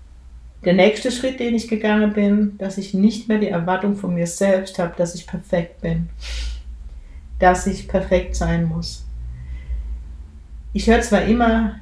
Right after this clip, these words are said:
„Ich wollte nie perfekt sein“, aber guckt hin, wie ihr das Perfekte anstrebt, indem ihr tut,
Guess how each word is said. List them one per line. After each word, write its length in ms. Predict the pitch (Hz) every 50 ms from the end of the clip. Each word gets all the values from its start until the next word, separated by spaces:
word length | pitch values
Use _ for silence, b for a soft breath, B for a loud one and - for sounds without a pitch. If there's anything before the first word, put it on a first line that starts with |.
| - -
„Ich 220 | - 170 - 165
wollte 260 | 175 202 214 226 214 214
nie 180 | 208 208 214
perfekt 520 | 208 - 208 196 - - 202 202 202 - -
sein“, 220 | - 190 190 202
aber 160 | 196 196 202
guckt 340 | 202 - - 214 214 - -
hin, 440 | - 220 214 202 175 170 170 170 - -
wie 100 | 180 190
ihr 220 | 196 202 196 202
das 180 | 190 185 - -
Perfekte 640 | - 190 185 175 - - 185 185 190 - - 190 -
anstrebt, 720 | 180 175 175 185 175 - - - 170 160 160 160 - - - - - - - - - -
indem 320 | - 175 170 170 170 170
ihr 140 | 175 170 170
tut, 420 | - - 220 220 226 233 226 -